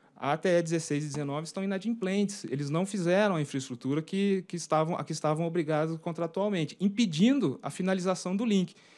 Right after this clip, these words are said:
E, na época, é, é, no, a, a, a própria São João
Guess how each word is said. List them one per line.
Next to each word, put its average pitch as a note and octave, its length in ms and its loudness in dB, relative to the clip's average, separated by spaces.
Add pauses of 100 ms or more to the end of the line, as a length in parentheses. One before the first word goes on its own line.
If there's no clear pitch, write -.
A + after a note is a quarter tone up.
(220)
E, G#3 100 -2
na B3 200 2
época, A3 420 0 (340)
é, C3+ 420 4
é, B2+ 440 -2 (400)
no, E3 220 -2
a, C#3+ 380 -2
a, A3+ 40 -6 (280)
a - 60 -14
própria A3 840 2
São E3+ 220 -2
João F3 420 2